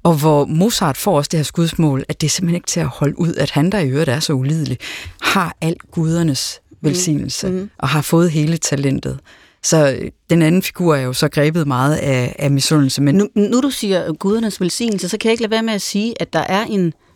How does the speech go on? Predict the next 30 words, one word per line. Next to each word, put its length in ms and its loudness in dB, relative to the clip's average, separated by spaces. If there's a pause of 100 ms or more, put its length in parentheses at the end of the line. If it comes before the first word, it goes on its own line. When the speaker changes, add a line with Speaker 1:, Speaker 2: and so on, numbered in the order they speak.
(120)
Speaker 2:
der 60 0
er 140 2
en 180 4
ny 140 4
oversættelse 680 -2
af 100 0
Bibelen, 400 -2
der 60 -6
kom 240 -2
i 60 0
tyve 340 -2
tyve, 380 0
som 160 -2
er 40 0
sådan 220 -2
en, 160 2
man 120 -2
kan 120 -2
bruge 420 2
uofficielt. 760 -2 (640)
Øh, 220 4
ikke, 280 2
man 160 2
bruger 180 2
den 140 0
sjældent 360 2
i 40 -4
kirken. 500 0 (140)
Nogen 240 2
gør, 180 0